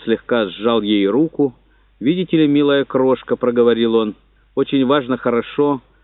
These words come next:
начать свою жизнь. Это главное, хорошо начать, понимаете? Я начал плохо».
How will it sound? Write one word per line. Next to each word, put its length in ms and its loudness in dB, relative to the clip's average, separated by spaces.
начать 560 -2
свою 380 -4
жизнь. 380 -6
Это 180 -6
главное, 760 -6
хорошо 380 -6
начать, 540 -4
понимаете? 500 -10
Я 400 -4
начал 400 -6
плохо». 560 -16